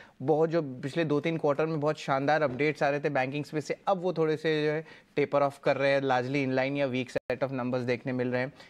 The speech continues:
एयू स्मॉल फाइनेंस के देखें तो वीक सेट ऑफ जो है क्यू वन नंबर्स आए हैं। हालांकि एडवांसेस डिपॉजिट्स में डिसेंट ग्रोथ आई है, पर जो कासा रेशियो होता है वहाँ पे सारे बैंक्स के जो है आप sequentially एक, अ, जो है डाउनटिक देखने मिल रही है। बंधन बैंक के भी बारे में बात करें तो कासा रेशियो में जो है सिग्निफिकेंट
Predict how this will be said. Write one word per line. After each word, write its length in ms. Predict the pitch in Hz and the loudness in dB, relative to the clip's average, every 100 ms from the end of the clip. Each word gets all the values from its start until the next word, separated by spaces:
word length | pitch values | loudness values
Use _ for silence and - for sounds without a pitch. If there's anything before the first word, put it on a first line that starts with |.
| - | -2
एयू 180 | 139 147 | 2 2
स्मॉल 260 | 143 143 | 2 0
फाइनेंस 380 | 139 139 135 139 | 2 0 0 -2
के 120 | - | -4
देखें 320 | 143 135 117 135 | -2 -2 -2 -2
तो 100 | 139 | -2
वीक 300 | 120 151 139 | -2 -2 -2
सेट 220 | 143 139 | -4 -2
ऑफ 140 | 139 - - - 135 | -4 -6 -20 -10 -2
जो 100 | 135 | 0
है 80 | |
क्यू 180 | 131 139 | 0 0
वन 120 | 135 | 0
नंबर्स 360 | 139 123 123 131 | 0 0 0 0
आए 200 | 131 131 | 0 -2
हैं। 240 | 131 139 | -2 -2
हालांकि 560 | 139 127 127 131 143 135 | 0 0 -2 0 -2 0
एडवांसेस 460 | 123 120 123 127 139 | -2 0 -2 -2 -4
डिपॉजिट्स 480 | 131 131 131 131 147 | -2 -2 -2 -4 -6
में 200 | 135 131 | -4 -4
डिसेंट 320 | 123 139 135 | -4 -2 -2
ग्रोथ 300 | 131 135 131 | 0 0 2
आई 180 | 135 147 | 0 2
है, 200 | 139 175 - - - | -2 -4 -14 -12 -2
पर 80 | 139 | -2
जो 140 | 147 | -2
कासा 380 | - - 151 180 | -2 -4 0 0
रेशियो 340 | 160 127 147 | 0 -2 -2
होता 280 | 127 120 127 | 0 0 -2
है 160 | 123 123 | 0 -2
वहाँ 320 | 117 131 151 | -4 -6 -4
पे 80 | 156 | -4
सारे 280 | - 127 127 | -2 -2 0
बैंक्स 320 | 123 120 120 | -2 -4 -6
के 120 | - | -6
जो 100 | 127 | -4
है 180 | 123 131 - - - - | -2 -4 -4 -20 -12 -6
आप 120 | 123 | -4
sequentially 560 | - 117 127 127 135 | -4 -4 -4 -2 -2
एक, 340 | 139 135 123 110 | 0 -2 -2 -2
अ, 220 | 120 120 | 0 0
जो 140 | 120 | 0
है 80 | 120 | -2
डाउनटिक 440 | 123 113 117 135 127 | -2 -2 -4 -4 -2
देखने 260 | 113 - | -4 -2
मिल 140 | 123 117 | -2 0
रही 100 | 127 | 0
है। 60 | |
बंधन 400 | 123 117 120 139 | 0 0 0 0
बैंक 240 | 127 123 127 | 0 0 -2
के 60 | |
भी 100 | 135 | -2
बारे 260 | 127 120 120 | 0 0 0
में 60 | |
बात 180 | 120 117 | -2 -4
करें 140 | - 120 | -4 -4
तो 100 | 117 | -2
कासा 320 | 113 113 135 | -4 -2 -2
रेशियो 300 | 123 117 127 | -2 -6 -6
में 160 | 123 | -4
जो 60 | 123 | -4
है 60 | 120 | -4
सिग्निफिकेंट 680 | 120 113 113 123 131 139 | -6 -8 -6 -4 -2 -2